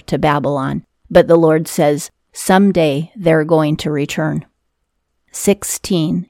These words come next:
"And it hath come to pass, if they learn well the ways of my people, to swear by my name, Jehovah liveth,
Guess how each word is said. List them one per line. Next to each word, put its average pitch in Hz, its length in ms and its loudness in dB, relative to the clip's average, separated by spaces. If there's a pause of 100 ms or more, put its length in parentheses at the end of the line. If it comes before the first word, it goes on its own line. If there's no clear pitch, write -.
"And 175 180 2
it 208 160 4
hath 202 320 -2
come 185 280 0
to 170 100 -2
pass, 165 520 -6 (220)
if - 240 -2
they 190 220 4
learn 180 420 2
well 175 500 0
the 190 180 0
ways 175 340 2
of 151 180 -4
my 156 320 -2
people, 175 460 -6 (100)
to 170 100 -2
swear 170 460 2
by 160 260 0
my 165 220 -2
name, 165 400 -2 (240)
Jehovah 170 520 4
liveth, 160 520 -2